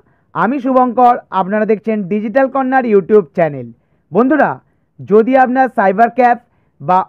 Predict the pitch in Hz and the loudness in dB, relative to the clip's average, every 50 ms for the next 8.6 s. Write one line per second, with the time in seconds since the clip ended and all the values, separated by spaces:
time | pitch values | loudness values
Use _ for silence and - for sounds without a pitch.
0 | 190 196 202 214 220 240 254 262 254 208 277 262 - _ - 196 185 - 220 226 | -2 -2 0 0 0 -2 -2 -2 -2 -2 -2 -4 -2 _ -4 -4 -4 0 2 4
1 | 233 240 240 - _ _ _ _ _ _ _ _ - 185 226 226 254 277 262 269 | 4 4 2 -4 _ _ _ _ _ _ _ _ 0 0 0 2 2 2 2 2
2 | 262 262 277 - _ _ _ _ _ _ - 196 196 208 220 208 247 262 254 - | 2 2 0 -4 _ _ _ _ _ _ -6 -2 0 0 2 2 2 0 0 0
3 | 285 269 254 - - 214 226 247 254 240 - 262 262 240 254 220 196 185 185 180 | -2 -2 -2 -4 -4 -2 0 0 0 0 0 -2 -2 0 0 0 2 0 0 0
4 | 160 156 208 233 240 240 254 _ _ _ _ _ _ _ _ - 185 208 220 220 | 0 2 4 4 4 2 0 _ _ _ _ _ _ _ _ -4 -2 0 0 0
5 | 226 208 - 214 214 - 262 262 262 220 277 254 277 269 226 214 202 196 202 254 | -2 -2 -4 -6 -4 -2 -2 -2 -2 -2 -2 0 0 0 0 0 -2 -2 -2 -2
6 | 254 262 254 - 254 262 262 262 539 - _ _ _ _ _ _ - 233 240 262 | -2 -2 0 0 2 2 2 2 0 -4 _ _ _ _ _ _ -6 -2 0 2
7 | 262 262 262 233 262 269 262 - _ 240 233 233 247 220 254 247 220 254 247 254 | 4 4 4 4 2 0 0 -2 _ -8 -6 -6 -2 0 0 2 2 2 2 0
8 | 262 - - _ _ _ _ _ - 143 160 214 | -2 -4 -10 _ _ _ _ _ -8 -2 0 0